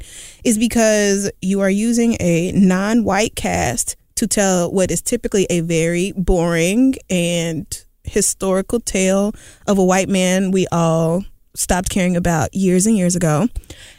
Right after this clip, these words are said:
And you made it fresh. You used hip hop in a creative and fun way to make this story relevant and good. And so the fact that the cast is non-white has everything to do with the success of the show.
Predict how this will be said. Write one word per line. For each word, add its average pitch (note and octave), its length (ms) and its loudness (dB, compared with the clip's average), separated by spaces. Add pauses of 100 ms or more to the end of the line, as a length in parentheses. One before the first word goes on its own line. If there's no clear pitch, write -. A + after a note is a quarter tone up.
(120)
And G#3+ 300 4
you B3 60 6
made G#3+ 240 4
it B3 80 0
fresh. A3 380 0
You A3 80 0
used G3+ 300 -2
hip A3+ 220 -2
hop G3+ 380 -2
in F#3 480 2
a F#3 60 -2
creative G3 560 0
and F3+ 180 -2
fun G3 300 0
way D3+ 320 2
to - 120 -2
make F3+ 200 -2
this F#3 120 -4
story F3 320 0
relevant F3 480 0
and C4 100 2
good. - 360 0
And G3 120 0
so F3+ 340 2 (340)
the G#3+ 500 2
fact C#4+ 380 -2
that G3+ 140 -2
the - 80 -4
cast C4 460 -2
is F#3+ 140 0
non-white G#3 760 0
has G#3+ 320 0
everything A#3+ 500 0
to G3+ 140 -2
do A3+ 240 0
with G3+ 160 0
the F#3+ 80 -6
success G3 460 -2
of D#3+ 100 -4
the E3 80 0
show. - 340 0